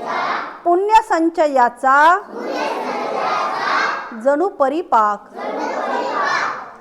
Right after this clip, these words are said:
आणि तुझा ज्ञानप्रकाश सर्वव्यापी पसरतो. जणू चंद्र सूर्याचे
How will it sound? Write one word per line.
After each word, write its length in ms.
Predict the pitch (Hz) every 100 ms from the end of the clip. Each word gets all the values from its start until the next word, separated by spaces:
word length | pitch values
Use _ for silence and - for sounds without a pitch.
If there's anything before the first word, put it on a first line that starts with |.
| -
आणि 240 | 285 392 466 -
तुझा 360 | 392 381 370 466 466
ज्ञानप्रकाश 1040 | 359 294 269 254 254 247 302 330 370 - - - - - - 277 269 - - - 262 294 - - - - - - - - - - - -
सर्वव्यापी 800 | 359 370 466 302 240 240 285 349
पसरतो. 640 | 392 262 - 311 349 247 208 226 - - - - - - - - - 214 - - - - - - - - - - - 247
जणू 240 | 349 392 427
चंद्र 440 | 415 381 427 466
सूर्याचे 880 | 453 370 302 285 254 269 285 320